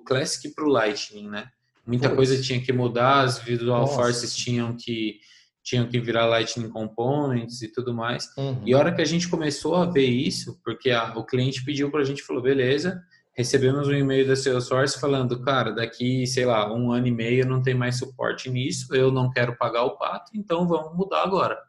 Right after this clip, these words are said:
Speaker 1: E aí, a hora que eles falaram isso, a gente, "Ok, vamos ver quanto tempo a gente precisa." E começando a cavar no código, a gente olhou e falou, "Cara, se a gente não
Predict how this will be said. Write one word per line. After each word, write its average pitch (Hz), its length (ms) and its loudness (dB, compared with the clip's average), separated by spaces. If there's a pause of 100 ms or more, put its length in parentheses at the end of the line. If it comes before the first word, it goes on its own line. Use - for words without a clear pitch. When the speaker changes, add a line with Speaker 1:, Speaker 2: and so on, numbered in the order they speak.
(1160)
Speaker 1:
E 123 60 8
aí, 131 340 6
a 156 60 8
hora 151 160 6
que - 100 -6
eles 151 280 0
falaram 143 440 2
isso, 143 200 -2
a 165 40 0
gente, 147 160 -2
"Ok, 139 440 2
vamos 127 280 2
ver 127 140 0
quanto 131 180 -2
tempo 135 240 -4
a 135 60 2
gente 135 240 -6
precisa." 135 460 -4
E 110 80 -8
começando 135 460 -2
a 127 60 0
cavar 127 360 2
no 160 120 -8
código, 156 380 -4
a 147 80 0
gente 143 260 -8
olhou 143 200 -4
e - 20 -4
falou, - 240 -8
"Cara, 131 240 -4
se - 220 -8
a 117 40 -2
gente 123 460 -8
não 113 260 -10